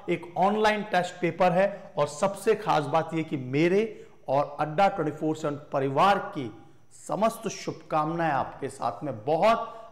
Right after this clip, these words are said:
अच्छे से कॉन्सेंट्रेशन के साथ अपना पेपर देना। जो भी आपने अपने एग्जाम्स में तैयारी की है उसको रिवाइज कर लीजिए प्रॉपरली। मेरी शुभकामनाएं आपके साथ है। और सबसे खास बात यह कि हम आपके लिए डेडिकेटेड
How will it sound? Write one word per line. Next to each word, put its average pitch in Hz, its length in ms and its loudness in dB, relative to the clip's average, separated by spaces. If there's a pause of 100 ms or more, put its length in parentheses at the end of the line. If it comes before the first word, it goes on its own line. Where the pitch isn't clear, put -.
(120)
अच्छे 214 440 -2
से 226 200 -2
कॉन्सेंट्रेशन 170 880 -2
के 180 80 -6
साथ 170 180 0
अपना 160 280 -4
पेपर 156 320 -2
देना। 170 520 -4 (220)
जो 180 300 2
भी 240 120 4
आपने 202 400 4
अपने 190 300 0
एग्जाम्स 156 680 0
में 170 280 -6
तैयारी 139 460 0
की 170 160 -6
है 170 60 -2
उसको 160 240 -6
रिवाइज 127 600 0
कर 165 120 -2
लीजिए 165 280 -4
प्रॉपरली। 165 600 -4 (580)
मेरी 156 580 -4
शुभकामनाएं 175 880 0
आपके 165 340 0
साथ 143 260 0
है। 156 120 -4
और 147 80 -2
सबसे - 420 0
खास 165 240 2
बात 170 300 2
यह 175 80 0
कि 180 360 -6 (320)
हम 226 480 0
आपके 151 400 0
लिए 196 300 2
डेडिकेटेड 170 1300 0